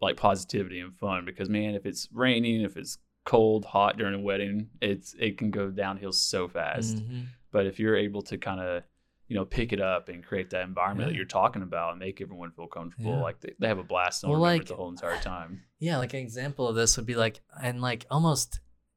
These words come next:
Speaker 2: like, in almost any friend gr-, any group of people, uh, people take on certain roles within those groups. Um, like, I have certain groups that I'm a part of. Maybe those are, like, college friends, for instance, or where, like, I have, you know, five or six maybe people that sometimes get together or have gotten together to-, before.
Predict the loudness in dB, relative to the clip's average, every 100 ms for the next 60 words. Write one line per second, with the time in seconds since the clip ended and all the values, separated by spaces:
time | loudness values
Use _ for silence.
0 | -6 -6 -4 -6 -6 -2 0 2 0 -2
1 | -6 -4 -6 -6 -4 2 2 2 -6 -8
2 | -10 -14 -16 -14 -12 -12 -14 -16 -8 -2
3 | 2 2 0 0 4 6 6 4 2 2
4 | 2 2 2 0 0 -2 0 0 0 -2
5 | -2 -2 0 -2 -2 0 0 -2 -12 _
6 | -20 -20 _ 0 2 2 2 4 8 8
7 | 8 6 4 4 2 2 2 0 2 6
8 | 6 6 4 4 4 2 4 4 4 2
9 | 0 -2 -4 -4 0 2 2 -2 -8 -10
10 | -20 -10 -4 -4 -4 -6 -6 -6 -10 -10
11 | -10 -12 _ -20 -6 2 6 8 6 4
12 | 4 4 4 2 4 2 2 0 -8 -4
13 | 0 2 0 -2 -4 -8 -4 -4 -4 -6
14 | -2 -2 -2 -6 -4 -4 -2 -2 -4 -6
15 | -4 -2 -2 -2 -6 -4 -4 -2 -6 -8
16 | -8 -10 -8 -4 0 2 0